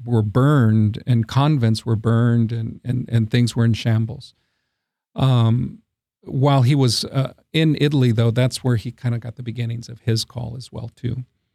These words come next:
um, to, to be a priest. His mother didn't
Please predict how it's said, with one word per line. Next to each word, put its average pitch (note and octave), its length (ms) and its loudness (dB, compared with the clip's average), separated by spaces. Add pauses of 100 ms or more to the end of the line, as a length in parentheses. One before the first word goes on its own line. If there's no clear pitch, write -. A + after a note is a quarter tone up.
(480)
um, A#2 520 2
to, A2 400 2
to - 200 -14
be A#2 140 -2
a A#2 60 0
priest. - 420 -2 (300)
His D3 160 -2
mother G3 320 4
didn't E3+ 480 0